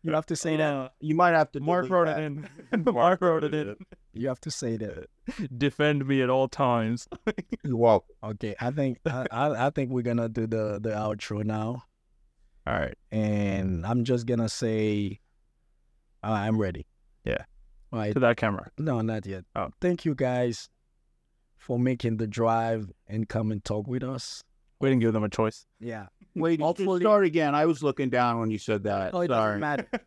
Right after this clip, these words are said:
Speaker 2: <laughs>
Speaker 1: Thank you guys for making the drive to come and talk with us. Hopefully this is, this is not the last.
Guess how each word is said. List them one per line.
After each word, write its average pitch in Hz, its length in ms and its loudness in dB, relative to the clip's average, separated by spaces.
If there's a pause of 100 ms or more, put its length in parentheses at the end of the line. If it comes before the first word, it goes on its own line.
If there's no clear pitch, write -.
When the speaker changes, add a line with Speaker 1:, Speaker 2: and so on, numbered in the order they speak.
(440)
Speaker 2:
<laughs> - 640 -20
Speaker 1:
Thank 190 220 2
you 185 100 4
guys 151 300 2
for - 120 -2
making 135 340 -2
the 120 140 0
drive 120 540 -2 (440)
to 120 120 -4
come 127 240 0
and 113 160 -6
talk 110 220 -2
with 139 160 -6
us. 139 340 -6
Hopefully 131 420 0
this 113 240 -6
is, 113 280 -4 (640)
this 107 280 -4
is 113 120 -2
not 113 180 0
the 113 100 -2
last. 110 460 -2